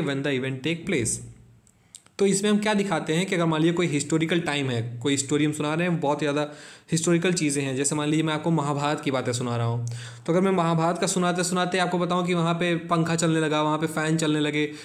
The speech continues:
एसी कूलर चलने लगा, तो वो तो होता नहीं है, क्योंकि महाभारत के टाइम में एसी कूलर तो था नहीं, है ना। तो इस तरह से जो टाइम होता है वो बहुत ज़्यादा मायने रखता है हमारे सेटिंग में।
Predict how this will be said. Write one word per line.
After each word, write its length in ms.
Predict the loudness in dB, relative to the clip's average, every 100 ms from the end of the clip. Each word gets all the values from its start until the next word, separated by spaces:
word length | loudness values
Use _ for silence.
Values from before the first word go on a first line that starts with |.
| -2
एसी 240 | 0 2 2
कूलर 260 | 4 4
चलने 240 | 4 2 2
लगा, 180 | 0
तो 140 | 0 0
वो 180 | 2 2
तो 100 | 4
होता 280 | 2 2
नहीं 200 | 0 0
है, 180 | 0 -4 -10 -20 -4
क्योंकि 140 | 2
महाभारत 420 | 2 2 0 0
के 60 | 0
टाइम 160 | 0 0
में 80 |
एसी 240 | 0 0 -2
कूलर 220 | 0 0
तो 140 | 0
था 160 | -2 0
नहीं, 160 | 0 -2 -10 -20 -20 _ _
है 80 | -4
ना। 160 | -4 -4 -12 -8 0
तो 80 |
इस 140 | 2 2
तरह 160 | 2
से 160 | 4 2
जो 60 | 0
टाइम 240 | -2 2 2
होता 280 | 2 0 0
है 60 |
वो 100 | 0
बहुत 260 | 0 -2 -2
ज़्यादा 200 | 0 0
मायने 280 | 0 0 0
रखता 280 | -2 -4
है 260 | -2 -2 -6 -16 -8
हमारे 280 | -2 0 0
सेटिंग 400 | 0 0 0 0
में। 320 | -2 -4 -10